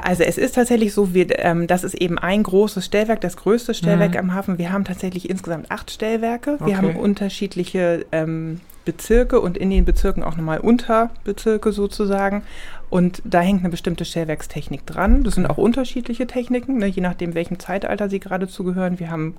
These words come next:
Speaker 1: ganz moderne elektronische Stellwerke, wir haben aber auch alte Relaisstellwerke. Und das ist richtig, ne, der Ase Tower, das ist so ein ganz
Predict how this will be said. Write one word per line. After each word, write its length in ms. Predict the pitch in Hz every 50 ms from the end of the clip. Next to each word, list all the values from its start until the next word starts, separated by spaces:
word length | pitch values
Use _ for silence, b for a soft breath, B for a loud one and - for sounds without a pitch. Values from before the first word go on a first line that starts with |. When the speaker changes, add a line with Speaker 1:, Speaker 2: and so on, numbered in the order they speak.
| -
Speaker 1:
ganz 240 | - 156 151 151 -
moderne 440 | - 156 151 165 175 185 202 220 208
elektronische 560 | - 165 175 - - 196 190 190 190 - 175
Stellwerke, 580 | - - - 170 170 165 170 170 170 - 160 156
wir 160 | 165 156 156
haben 80 | 160 160
aber 220 | 147 143 143 -
auch 100 | - -
alte 320 | - 165 151 151 - 156 - B B B B B B B B B -
Relaisstellwerke. 840 | 165 165 185 226 254 247 - - 220 214 202 208 202 208 208 - 220 226 B B B B B B
Und 140 | - 180 180
das 100 | 180 165
ist 180 | 175 - - -
richtig, 360 | 208 220 - - 240 233 -
ne, 120 | 220 226
der 160 | 220 202 180
Ase 240 | - 185 196 190 180
Tower, 280 | 185 - 180 180 175 170
das 120 | 170 170
ist 120 | 160 165 -
so 40 | 165
ein 40 | 160
ganz 320 | 180 190 196 - - -